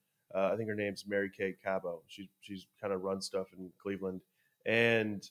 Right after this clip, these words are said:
um, she was saying that hi-, the rotator cuff, normally the recovery time is three to six weeks. So it kinda tracks for his recovery process currently.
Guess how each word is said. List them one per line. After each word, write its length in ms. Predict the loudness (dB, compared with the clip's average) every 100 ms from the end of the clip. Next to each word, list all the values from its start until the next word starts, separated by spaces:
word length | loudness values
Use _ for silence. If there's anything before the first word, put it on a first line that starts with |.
| -2
um, 560 | 4 6 6 2 -4 -8 _ _ _ _ _ _ _ -6
she 200 | 0 2
was 140 | 8
saying 220 | 10 12
that 180 | 10 8
hi-, 140 | 4 4
the 80 |
rotator 480 | 6 8 8 6 4
cuff, 260 | 8 8 6 -4 -14
normally 800 | -6 2 8 8 8 6 6 2
the 180 | 0 0
recovery 480 | 2 4 6 6 2
time 260 | 2 2
is 80 | 0
three 200 | -2 -2
to 80 | -2
six 260 | -6 -8 -10
weeks. 280 | -14 -16 -20 _ _ _ _ _ _ -4
So 680 | 6 10 12 12 10 6 -2 _ _ _ _ _ _ -12
it 100 | -10
kinda 360 | 4 8 10 8
tracks 580 | 10 12 12 10 2
for 240 | 0 4 4
his 340 | 4 2 0 -10 -6
recovery 420 | 2 6 6 6
process 400 | 4 4 2 -4
currently. 460 | 0 2 2 0 -4